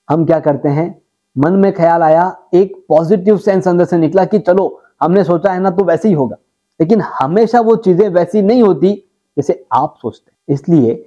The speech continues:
अपने आप को लर्निंग हैबिट में लेकर के आना कि सबसे पहले मैं स्टडी करूंगा। इसके लिए टाइम डिवाइड कर लीजिए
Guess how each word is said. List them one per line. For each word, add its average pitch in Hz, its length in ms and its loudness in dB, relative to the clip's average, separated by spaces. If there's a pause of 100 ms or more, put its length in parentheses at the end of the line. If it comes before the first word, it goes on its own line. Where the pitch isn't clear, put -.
(300)
अपने 185 240 0
आप 185 340 0
को 214 100 2
लर्निंग 185 600 2
हैबिट 180 280 0
में 180 100 -2
लेकर 156 300 0
के 147 100 -2
आना 147 180 0
कि 190 140 0
सबसे 196 320 -2
पहले 208 280 0
मैं 220 100 2
स्टडी 220 400 -4
करूंगा। 135 380 -2
इसके - 220 -8
लिए 220 100 4
टाइम 208 340 0
डिवाइड 185 260 2
कर 151 100 0
लीजिए 110 260 -4